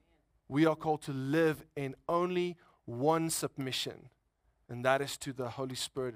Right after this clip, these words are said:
to God's word, which is the same thing, right? Says the same thing. Only submission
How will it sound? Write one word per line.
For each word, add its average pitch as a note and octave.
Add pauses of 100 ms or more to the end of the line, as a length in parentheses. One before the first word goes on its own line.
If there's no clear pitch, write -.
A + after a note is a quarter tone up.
(140)
to -
God's A#2+
word, A2+ (460)
which B2+
is A#2
the A#2
same A2+
thing, - (260)
right? B2 (760)
Says A#2+
the B2
same A#2+
thing. B2 (1200)
Only G3+
submission D#3